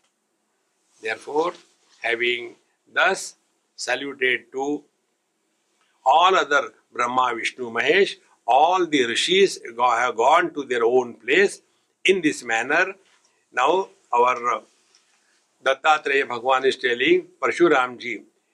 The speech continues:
"Maya esha vidya gaya, uh, vidya gita prokta." So what this tenth chapter is, is called Vidya Gita. Like we have got Bhagavad Gita, Rama Gita, Krishna Gita, et cetera,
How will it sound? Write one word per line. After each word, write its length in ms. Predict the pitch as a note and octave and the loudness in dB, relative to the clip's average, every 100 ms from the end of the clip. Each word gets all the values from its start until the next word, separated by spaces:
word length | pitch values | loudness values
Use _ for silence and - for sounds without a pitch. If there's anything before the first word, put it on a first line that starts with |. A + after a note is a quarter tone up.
| _ _ | _ _
"Maya 520 | B2+ C3 D3+ F3 G3 G3+ C3+ | -4 0 4 4 2 0 -2
esha 520 | C#3 - E3 F3+ C#3 | -2 0 2 0 -2
vidya 500 | C3+ C3 C#3+ F3 F3 | -10 -6 0 2 2
gaya, 340 | C#3+ D3+ D#3+ D#3 - | 4 4 2 -2 -4
uh, 100 | C3 | -4
vidya 640 | C3 C#3+ C3 D#3 F3 E3 A#2 | -4 -4 0 2 2 -2 -6
gita 440 | C3 C#3+ E3 F3 F3 | -8 -4 -2 -2 0
prokta." 560 | C3+ B2 - D#3+ B2 - _ _ _ _ _ _ _ _ _ | 0 0 0 -2 -2 -8 _ _ _ _ _ _ _ _ _
So 80 | B2+ | -2
what 280 | B2+ D#3+ C3+ | 0 0 -2
this 200 | C3 - | -12 -10
tenth 440 | - C#3+ D#3+ - C3 | -4 -2 -2 -6 -6
chapter 400 | B2+ A#2 - A2 | -4 -4 -6 -10
is, 340 | G#2+ F3 G#3+ - _ _ C#3 | -4 0 0 -2 _ _ -2
is 160 | C#3+ | 0
called 220 | C#3 C3+ A#2 | 0 -6 -6
Vidya 480 | A#2+ A2 B2 A#2+ | -14 -6 -2 -2
Gita. 380 | G#2+ G#2+ G#2+ G2+ - _ - - _ _ _ _ _ _ _ _ _ _ _ - | -4 -10 -12 -16 -18 _ -20 -20 _ _ _ _ _ _ _ _ _ _ _ -6
Like 160 | C3 B2 | -6 -4
we 80 | |
have 120 | B2+ A#2 | -6 -4
got 220 | B2 A2+ | -6 -8
Bhagavad 340 | A#2 C3 A#2 | -14 -14 -16
Gita, 420 | A#2 A#2 B2 A#2 A#2 | -18 -8 -4 -2 -2
Rama 300 | A#2+ A#2+ A#2+ | -4 -6 -12
Gita, 440 | A2+ - A#2 A#2 | -16 -6 -4 -4
Krishna 320 | - G#2+ - A1+ | -8 -20 -20 -20
Gita, 340 | A1 - A#1 | -20 -16 -16
et 60 | A#1 | -16
cetera, 460 | - D2+ _ - | -20 _ _ -20